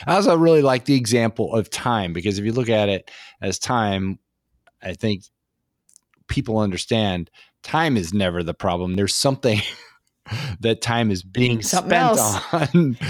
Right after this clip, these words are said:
Speaker 1: <laughs> where, uh,
Speaker 2: Exactly. Like, why are they, why is time a pr-, why is time a problem? And a thing I see a lot when I'm working with individu-, individual clients on, let's say, executives on,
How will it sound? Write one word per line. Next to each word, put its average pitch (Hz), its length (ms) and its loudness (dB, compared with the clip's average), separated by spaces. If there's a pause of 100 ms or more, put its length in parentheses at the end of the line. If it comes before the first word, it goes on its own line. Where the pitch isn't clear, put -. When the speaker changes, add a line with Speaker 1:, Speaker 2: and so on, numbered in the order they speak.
(120)
Speaker 1:
<laughs> - 240 -16
where, 117 440 2
uh, - 40 -2
Speaker 2:
Exactly. 233 720 2
Like, 185 160 0
why 214 340 6
are 254 100 8
they, 254 120 6
why 220 300 2
is 277 240 2
time 226 260 0
a 220 60 -2
pr-, - 140 -10
why 220 320 6
is 226 140 6
time 170 220 -2
a 165 60 -2
problem? 160 400 -2
And 170 200 0 (320)
a 208 80 6
thing 262 200 4
I 220 180 6
see 214 180 2
a 185 100 6
lot 175 400 4
when 180 140 -2
I'm 170 100 0
working 170 240 -2
with 170 100 -2
individu-, 180 420 0
individual 196 500 4
clients 160 520 -2
on, 160 340 0
let's 175 160 -4
say, 180 140 4
executives 165 680 2
on, 160 500 -2